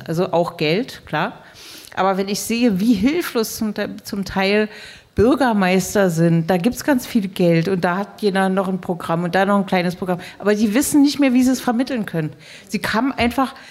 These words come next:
sie sind sprachlos geworden und da sozusagen mal ein ganz großes, eine ganz große Initiative mit Coaching zu machen, ist zum Beispiel auch sehr, sehr hilfreich. Da, wo es passiert,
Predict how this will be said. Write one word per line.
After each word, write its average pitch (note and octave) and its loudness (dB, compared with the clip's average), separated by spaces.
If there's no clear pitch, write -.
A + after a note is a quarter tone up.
sie - -4
sind C4 0
sprachlos B3 -4
geworden F3 0
und E3+ -8
da A#3+ 0
sozusagen A3+ 0
mal G3 2
ein F#3 0
ganz A#3+ -2
großes, B3+ 0
eine G#3 -6
ganz A#3+ 0
große A#3+ 0
Initiative A#3 0
mit G#3+ -4
Coaching C4+ 0
zu - -6
machen, A3+ 0
ist - -10
zum A#3 0
Beispiel A3+ 0
auch B3+ 2
sehr, A3+ 0
sehr A3+ 0
hilfreich. G#3 0
Da, F#3 -2
wo G3 -4
es G#3 -4
passiert, G#3 -2